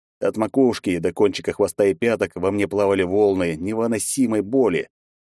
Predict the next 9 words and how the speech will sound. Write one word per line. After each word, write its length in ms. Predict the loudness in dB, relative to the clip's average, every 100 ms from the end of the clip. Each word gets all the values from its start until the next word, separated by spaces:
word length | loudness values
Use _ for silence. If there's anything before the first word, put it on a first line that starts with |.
| _
Я 160 | -6 -2
почти 300 | -2 0 0
утратил 440 | 2 2 0 0
способность 540 | -2 -2 -2 -2 -2 -4
сопротивляться, 760 | -6 -4 0 0 0 -4 -8 _ _ _
когда 260 | -6 0 0
услышал 380 | 0 -2 -2
голос, 480 | -2 0 0 -2 -8 _ _ _ -14
знакомый, 760 | -8 -6 -2 -2 -2 -4 -10